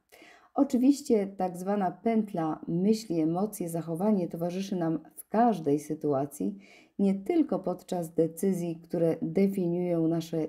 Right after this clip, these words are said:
działania związane ze zmianą nawyków żywieniowo-treningowych.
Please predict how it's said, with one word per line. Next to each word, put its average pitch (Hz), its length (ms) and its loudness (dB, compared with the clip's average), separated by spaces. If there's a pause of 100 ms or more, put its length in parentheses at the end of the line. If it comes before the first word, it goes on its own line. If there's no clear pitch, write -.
działania 160 680 2
związane 156 500 2
ze 151 140 -2
zmianą 160 440 2
nawyków 156 600 -2
żywieniowo-treningowych. 147 1600 0